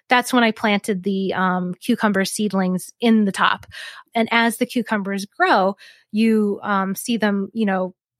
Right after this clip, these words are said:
s-, cascade down. And one of the ways to water them, which is important, I forgot to <laughs> mention, is that you put a smaller P V C pipe inside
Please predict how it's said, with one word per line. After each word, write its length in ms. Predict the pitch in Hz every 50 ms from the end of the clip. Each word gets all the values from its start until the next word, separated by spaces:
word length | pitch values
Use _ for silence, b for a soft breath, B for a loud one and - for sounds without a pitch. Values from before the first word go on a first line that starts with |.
| _ -
s-, 180 | - - - -
cascade 580 | - - - 220 220 - - - 214 202 180
down. 360 | 202 196 190 185 165 170 185 B B B B B B B B
And 240 | 226 220 214 220 220
one 160 | 240 262 269
of 80 | 277 254
the 60 | 269
ways 280 | 240 226 214 208 - -
to 100 | - 220
water 280 | 220 220 233 240 233
them, 280 | 208 202 190 190 190 190 - - -
which 200 | 240 233 220 -
is 100 | 208 180
important, 360 | 202 - - 349 302 240 202
I 80 | 196 202
forgot 320 | - - 214 214 208 208 -
to 100 | - 226
<laughs> 100 | 233 247
mention, 320 | 254 240 - - 214 202 -
is 140 | 220 214
that 120 | - 214 220
you 120 | 226 214
put 160 | - - 233
a 80 | 208 196
smaller 460 | - - - 254 254 262 262 254 254
P 180 | 247 - 226 214
V 120 | 196 208
C 200 | 185 - - 202
pipe 360 | - - - 196 185 185 - - -
inside 800 | 226 208 202 190 - - - 262 254 220 196 185 180 180 B